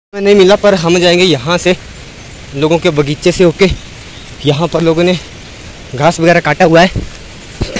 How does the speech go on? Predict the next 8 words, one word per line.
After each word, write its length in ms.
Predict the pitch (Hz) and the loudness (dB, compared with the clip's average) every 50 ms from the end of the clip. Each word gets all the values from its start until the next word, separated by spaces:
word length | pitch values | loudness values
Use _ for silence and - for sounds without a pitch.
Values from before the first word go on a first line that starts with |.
| - - - - - - - - - - - - - - - - - - - - - - - - - - - - - - - | -12 -12 -12 -12 -12 -12 -12 -14 -18 -18 -18 -18 -16 -12 -12 -12 -12 -12 -14 -18 -18 -18 -18 -18 -18 -18 -18 -18 -12 -6 -2
और 260 | 151 139 147 147 139 117 - - - - - - - - - - - - - - - | 0 0 0 -2 -4 -8 -12 -14 -16 -16 -18 -18 -20 -20 -20 -20 -20 -20 -6 -2 -2
इस 180 | 196 - - | -2 0 2
area 180 | 175 170 175 175 | 2 2 4 2
में 80 | 180 165 | 2 2
जो 80 | 170 | 2
है 100 | 185 165 | 2 0
घास 340 | 127 151 139 151 165 160 - 139 | 0 -4 -4 -4 -6 -6 -6 -4
भी 120 | 160 185 | -4 -4